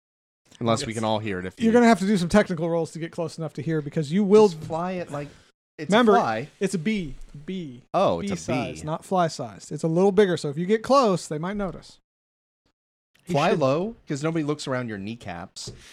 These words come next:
Speaker 1: And just, that's why I was asking if he was wearing, like, a cape or something like that. And just have the bee, like, you know, near his pants or something.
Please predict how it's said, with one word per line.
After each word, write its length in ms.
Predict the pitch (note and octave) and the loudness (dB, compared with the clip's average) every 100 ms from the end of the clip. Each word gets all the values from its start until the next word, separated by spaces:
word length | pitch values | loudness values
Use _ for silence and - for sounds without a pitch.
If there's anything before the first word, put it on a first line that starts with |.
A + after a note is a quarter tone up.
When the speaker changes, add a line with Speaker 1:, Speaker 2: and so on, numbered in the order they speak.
| - _ - | -20 _ -16
Speaker 1:
And 320 | G#2+ A2 A2 | -12 -10 -10
just, 420 | A2+ - - - - - | -12 -14 -16 -18 -14 0
that's 180 | D3 F#3 | 2 4
why 100 | D#3 | 4
I 20 | |
was 100 | C#3 | 4
asking 280 | C#3+ - B2+ | 0 -2 -6
if 100 | - | -6
he 180 | C3 A#2+ | -4 -6
was 380 | A2 A2 G2 | -6 -10 -8
wearing, 260 | B2+ A#2 A2+ | -6 -6 -6
like, 240 | G#2 G2+ - | -10 -12 -14
a 100 | F#3+ | -16
cape 360 | - A2+ A#2 | -12 -12 -10
or 60 | B2+ | -12
something 320 | - C3+ D3 | -10 -12 -10
like 180 | C3+ C3+ | -12 -10
that. 260 | D3+ D3+ - A#2+ - - - - | -10 -10 -14 -20 -20 -20 -18 -12
And 100 | A#2+ | -10
just 120 | B2+ | -8
have 180 | C#3+ C3 | -8 -8
the 60 | |
bee, 540 | A#2 B2+ B2+ A#2+ A2 G#2 _ _ _ _ G#2 | -8 -6 -6 -6 -8 -12 _ _ _ _ -18
like, 140 | A2+ _ _ _ | -18 _ _ _
you 60 | A#2+ | -16
know, 180 | A#2+ A#2 _ _ _ _ _ G2 | -16 -18 _ _ _ _ _ -16
near 140 | G2 | -14
his 100 | - | -16
pants 380 | - B2+ B2+ - | -16 -16 -16 -18
or 40 | |
something. 440 | - D#2 D2+ D2 | -20 -20 -20 -20